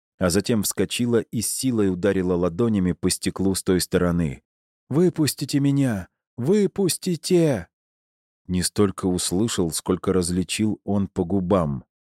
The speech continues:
«Элли, я здесь для того, чтобы попытаться помочь тебе и ещё одной девушке». «Отпустите меня! Хватит! Хватит!»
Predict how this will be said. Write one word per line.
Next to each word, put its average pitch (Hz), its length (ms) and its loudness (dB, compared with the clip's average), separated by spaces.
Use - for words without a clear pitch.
«Элли, 101 560 2
я 98 200 2
здесь 98 320 0
для 98 120 0
того, 104 260 0
чтобы 98 280 -2
попытаться 101 560 0
помочь 98 420 0
тебе 101 400 0
и - 160 -6
ещё 104 460 0
одной 107 260 0
девушке». 85 680 -2
«Отпустите 180 800 0
меня! 165 420 0
Хватит! 190 720 0
Хватит!» 220 840 0